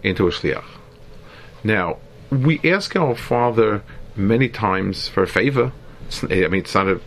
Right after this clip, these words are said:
I mean, you know, sometimes we're a little more comfortable, less comfortable, but I don't think anyone feels in any sense halachically in, that any improper to ask for favors. I mean, par-, fathers constantly favor, and sometimes we ask for more, whatever it is.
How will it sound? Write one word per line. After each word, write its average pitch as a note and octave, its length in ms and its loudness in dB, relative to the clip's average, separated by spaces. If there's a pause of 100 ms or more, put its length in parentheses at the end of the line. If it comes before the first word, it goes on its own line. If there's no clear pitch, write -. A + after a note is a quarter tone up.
I - 20 -8
mean, G2+ 340 0
you D#3+ 60 4
know, C3+ 240 0 (320)
sometimes D#2 400 0
we're E2 100 2
a E2 40 4
little F2 200 2
more G2+ 180 2
comfortable, A2 360 0
less C3 140 2
comfortable, C3+ 340 -2
but F2 220 0 (260)
I D3 40 4
don't D#3+ 120 4
think C3 220 0
anyone A#2 280 2
feels G#2 640 0 (240)
in E2 80 0
any C3 400 0 (140)
sense A2 420 0
halachically G#2+ 720 2
in, E2 440 -4
that E2 200 -2 (140)
any C#3+ 140 2
improper - 540 0
to - 200 -2
ask G#2+ 180 -2
for - 140 0
favors. D#3+ 580 0 (460)
I G2 40 -4
mean, F2 100 0
par-, F2+ 260 0
fathers F#2 500 -2
constantly F3+ 360 0
favor, D#2+ 200 0
and C3 140 0
sometimes G2+ 220 0
we C3+ 100 4
ask G3 220 -2
for D3+ 100 0
more, F#3+ 160 2
whatever B2 320 2
it A#2+ 60 2
is. - 320 -6